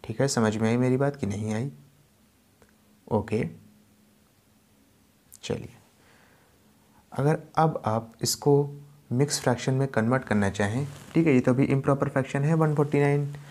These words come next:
upon ट्वेंटी वन। अगर आप इसको मिक्स फ्रैक्शन में कन्वर्ट करना चाहें तो देखिए क्या लिखेंगे, ये हो जाएगा आपका, ठीक है, कितना हो जाएगा ज़रा देखिए, साइड में कर लेंगे डिवाइड, सिक्स बार में जाएगा या सेवन बार में जाएगा?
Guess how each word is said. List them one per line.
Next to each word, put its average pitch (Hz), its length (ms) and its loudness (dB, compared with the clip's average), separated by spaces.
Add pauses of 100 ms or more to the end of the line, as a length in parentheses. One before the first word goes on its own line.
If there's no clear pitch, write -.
(220)
upon 127 260 2
ट्वेंटी 123 240 0
वन। 123 220 2
अगर 139 180 2
आप 151 160 2
इसको 147 240 0
मिक्स 123 320 0
फ्रैक्शन 156 320 0
में 131 160 0
कन्वर्ट 110 260 -2
करना 113 240 -2
चाहें 120 200 -2
तो 123 60 -2
देखिए 117 280 -2
क्या 101 180 0
लिखेंगे, 117 460 -2 (960)
ये 117 80 2
हो 131 160 4
जाएगा 113 260 4
आपका, 104 380 0 (1400)
ठीक 156 100 2
है, 127 100 0 (840)
कितना 123 220 2
हो 127 60 6
जाएगा 127 200 6
ज़रा 131 180 6
देखिए, 131 320 0 (320)
साइड 110 240 2
में 113 120 4
कर 110 120 2
लेंगे 110 240 2
डिवाइड, 120 340 -2 (4000)
सिक्स 101 320 -4
बार 139 160 4
में 156 100 0
जाएगा 147 240 4
या 113 80 2
सेवन 123 340 2
बार 107 160 2
में 104 100 0
जाएगा? - 320 -6